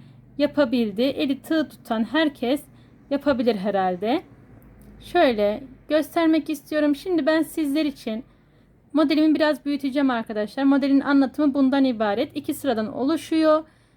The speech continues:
Ben sizler için modelimi bir tık daha büyütüp geliyorum. Evet arkadaşlar, gördüğünüz gibi ben birkaç sıra da-, daha yaptım. Hem çok güzel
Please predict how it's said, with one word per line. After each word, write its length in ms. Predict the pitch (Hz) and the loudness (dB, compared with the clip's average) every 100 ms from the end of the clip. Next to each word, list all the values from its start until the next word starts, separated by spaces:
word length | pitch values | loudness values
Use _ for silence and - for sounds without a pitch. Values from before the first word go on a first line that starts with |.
| _ - | _ -8
Ben 200 | 381 381 | -4 -4
sizler 380 | - 339 277 302 | -2 -2 0 0
için 200 | 277 285 | 0 2
modelimi 420 | 277 277 254 254 | 2 2 0 0
bir 120 | 381 | -2
tık 300 | - 294 - | -2 -6 -4
daha 320 | 240 226 208 | -2 -2 -2
büyütüp 460 | 330 330 302 349 - | -2 -2 -2 -8 -2
geliyorum. 460 | 262 202 180 - - - _ _ _ _ _ _ _ _ _ _ _ _ _ - | 0 0 -2 -6 -14 -18 _ _ _ _ _ _ _ _ _ _ _ _ _ -2
Evet 260 | 302 294 | 0 2
arkadaşlar, 580 | 254 226 226 214 208 240 | 0 -2 -2 -8 -4 -4
gördüğünüz 560 | 233 277 277 277 240 190 | 2 4 4 2 -2 -6
gibi 180 | 226 220 | -10 -4
ben 220 | 254 240 | -4 -2
birkaç 360 | 254 247 247 | -6 -6 -10
sıra 240 | 233 - 196 | -8 -6 -4
da-, 260 | 196 196 220 - | -2 -4 -8 -4
daha 200 | 226 208 | -2 0
yaptım. 580 | 208 240 277 - 294 330 _ _ - - _ | 2 2 0 -2 0 0 _ _ -20 -20 _
Hem 280 | - 330 339 | 0 2 2
çok 320 | - 330 _ | 0 -6 _
güzel 460 | 269 240 277 294 | -8 2 4 4